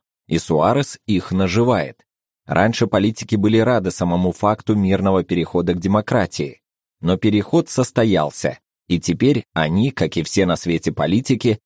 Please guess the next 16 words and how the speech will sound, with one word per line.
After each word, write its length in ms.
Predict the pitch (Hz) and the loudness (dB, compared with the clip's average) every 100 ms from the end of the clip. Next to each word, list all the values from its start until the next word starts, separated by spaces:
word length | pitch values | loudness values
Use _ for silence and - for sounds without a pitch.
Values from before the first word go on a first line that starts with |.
| _ - | _ -6
хотят 400 | - 139 147 - | -2 0 0 0
власти, 640 | 95 107 98 - - 65 _ _ _ - | 0 2 2 -2 -8 -10 _ _ _ -2
а 120 | 78 | 0
её 320 | 82 90 151 | 0 2 4
удерживает 720 | 127 90 120 110 110 110 104 | 2 2 0 2 2 2 0
Суарес. 600 | - 131 110 80 76 - _ _ _ _ _ | 0 2 2 0 -6 -12 _ _ _ _ _
И 100 | 87 | -4
тут 220 | - 196 208 | 0 2 2
они 160 | 175 | 0
вспоминают, 720 | 165 - 127 107 90 104 160 | -2 -2 0 2 2 0 -2
что 200 | - - | -4 -2
Суарес — 640 | 110 - 80 85 131 156 - - | -2 0 2 2 0 -2 -8 -4
безвестный 760 | 92 87 82 82 123 - 151 | -2 0 0 0 0 0 -2
и 20 | |
беспринципный 840 | 127 95 - 87 82 - 98 120 107 | 0 -2 -2 -2 -2 -2 -2 0 0
провинциал, 720 | 117 113 120 113 156 101 73 | 2 0 0 0 0 0 -2